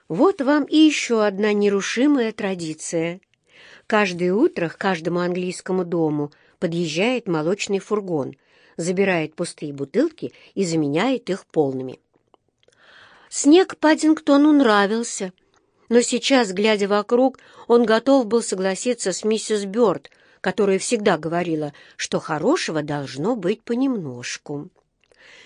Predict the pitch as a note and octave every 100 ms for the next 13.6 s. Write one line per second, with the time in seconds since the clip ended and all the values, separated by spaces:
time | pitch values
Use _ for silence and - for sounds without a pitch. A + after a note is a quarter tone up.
0 | - - - C#4+ - D#4 D#4+ C#4 C4+ A#3
1 | G#3+ A3+ A3 C4 A3+ - G#3 - G3+ A3
2 | - G#3 G3+ F3+ G#3 D4 C4+ C#3 C3 -
3 | _ _ _ _ _ _ - G#3+ A#3+ C4
4 | D4 - - C#4+ C4+ C#4+ C#4+ - B3 A3
5 | G#3 B3 B3+ B3+ - - _ _ _ -
6 | F3+ - D#3+ E3+ F3+ G#3+ F#3 D#3 F#3 G#3
7 | - G#3 G#3+ A#3 E3+ - - - - A#3
8 | A3+ - B3+ - C#4 B3 F#3 F#3+ - -
9 | _ _ _ _ _ A#3+ D#4 E4 F#4 C4+
10 | F#3 F#3+ G3+ F#3+ E3 E3 - A3+ D#4 D#4
11 | F#3 - F#3 D#3+ E3 C4 A3 D#3 D3 -
12 | E3+ E3+ D#3+ G#3 - D3+ C#3 _ - E3+
13 | D3 C3+ - - C#3+